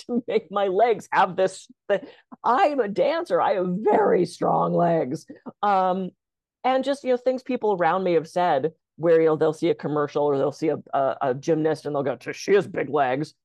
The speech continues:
And it's like, "Okay, then that must mean I have big legs because that's what I look like." So it was just kind of from all over. And it was definitely the media and definitely my dance instructor.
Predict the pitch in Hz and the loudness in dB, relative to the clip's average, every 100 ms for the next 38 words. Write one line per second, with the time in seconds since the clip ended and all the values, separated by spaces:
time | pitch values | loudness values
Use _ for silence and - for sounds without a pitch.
0 | _ 175 180 190 175 233 196 202 208 - | _ -4 -2 -2 -2 -2 -2 0 -2 -4
1 | 190 190 226 359 180 156 151 135 139 120 | -4 -2 0 2 0 0 -2 0 -2 -2
2 | 127 156 165 220 - 220 208 294 403 143 | -4 -6 -2 0 0 0 0 0 0 -2
3 | 90 - _ _ - 233 214 202 - - | -2 -6 _ _ 0 2 4 4 0 -4
4 | _ - 226 214 208 226 214 220 220 220 | _ 0 2 2 0 -2 -8 -8 -6 -4
5 | 196 180 180 185 147 208 131 117 - 151 | -4 0 2 4 4 2 0 -4 -2 -2
6 | 151 147 151 160 196 196 147 127 127 139 | -2 0 -2 0 -2 -2 -2 -2 -2 -4
7 | 127 139 147 147 147 131 123 120 123 - | -2 -4 -2 -4 -4 -4 -4 -6 -12 -10
8 | 135 - 143 | -12 -6 -8